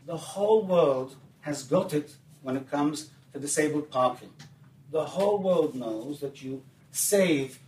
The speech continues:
a few of the closer parking spaces for people who don't have the option of parking further away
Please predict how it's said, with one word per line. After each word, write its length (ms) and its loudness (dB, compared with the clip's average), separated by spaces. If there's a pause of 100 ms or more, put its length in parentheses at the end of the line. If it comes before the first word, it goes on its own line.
(120)
a 80 -8
few 520 0
of 160 -2
the 60 -6
closer 640 2
parking 640 -2
spaces 920 -8 (300)
for 120 -10
people 400 2
who 120 -4
don't 220 2
have 220 -4
the 100 0
option 420 0
of 160 -10
parking 300 0
further 340 -2
away 480 0